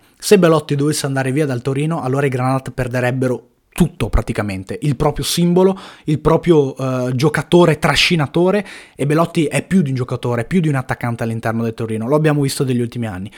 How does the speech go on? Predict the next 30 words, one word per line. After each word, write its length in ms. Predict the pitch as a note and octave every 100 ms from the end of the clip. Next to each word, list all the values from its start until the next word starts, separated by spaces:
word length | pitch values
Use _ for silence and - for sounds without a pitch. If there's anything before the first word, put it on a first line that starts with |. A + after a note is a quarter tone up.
| - -
Perdere 320 | F#3 F#3 F3
un 60 | D#3+
giocatore 400 | D3 D3+ D3+ D3+
di 80 | C#3+
questo 260 | D3+ -
tipo 280 | D3+ D#3 B2
dopo 220 | C3+ D3+
aver, 320 | D3 C#3+ C3+ B2 - - B2+
eh, 400 | B2 A#2+ A#2+ A#2
detto 360 | C3+ D3 D3
addio 400 | C3+ C3 D#3 A2
a 80 | A2+
Sirigu 440 | - C#3+ C#3+ D#3 C#3+
sarebbe, 540 | - B2+ B2+ C3+ B2+ - - -
eh, 340 | B2+ B2 A#2+ A2+
troppo 340 | C#3 C#3+ -
doloroso 560 | C#3 C#3 C3+ B2 A2+ A2
per 160 | - A#2+
i 60 |
Granata, 500 | A#2+ A2+ F#2+ F#2+ - - - -
e 100 | F3
sarebbe, 560 | F3+ F3 G#3+ G#3 E3+ - -
eh, 280 | D3 C#3+ C3+
una 280 | C#3+ D#3+ D#3+
sfida 300 | - G3 D#3
molto 380 | D3 F#3 G#3 F3+
importante 460 | C3+ C#3+ D#3+ D#3+
per 380 | - C#3 C3+ B2
Juric, 500 | D#3 A3+ C3 - A2+
che 220 | - A#2